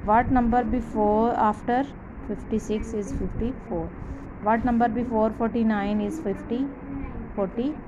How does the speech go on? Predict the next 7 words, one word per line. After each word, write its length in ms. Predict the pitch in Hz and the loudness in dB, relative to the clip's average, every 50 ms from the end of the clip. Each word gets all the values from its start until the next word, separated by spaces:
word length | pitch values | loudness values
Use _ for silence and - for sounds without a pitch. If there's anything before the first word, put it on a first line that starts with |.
| - - | -6 -4
eight। 340 | 165 156 156 156 - - - - - - 196 | -2 -2 -2 -4 -6 -8 -12 -10 -6 -2 0
What 200 | 208 226 226 - 254 | 2 2 2 0 0
number 240 | 233 214 226 233 254 240 - - - - - - - - - - - - - - - - - - - - - 208 202 | 0 4 4 4 4 2 0 -6 -8 -8 -8 -10 -10 -8 -10 -10 -8 -8 -8 -8 -6 -6 -6 -6 -6 -2 2 4 4
after 340 | 190 185 - - 226 233 254 285 285 - - - - - - | 4 2 0 0 2 2 2 2 0 -4 -10 -12 -12 -6 2
twelve 800 | 220 214 202 202 220 254 277 - - - - - - - - 202 214 | 6 6 8 8 6 4 2 -2 -6 -10 -10 -10 -8 -4 -2 0 0
is 180 | 254 262 - - - - - - | 0 -2 -4 -8 -10 -8 -4 0
thirteen। 420 | 233 226 214 196 - 180 170 156 | 2 2 2 2 0 -2 -2 -4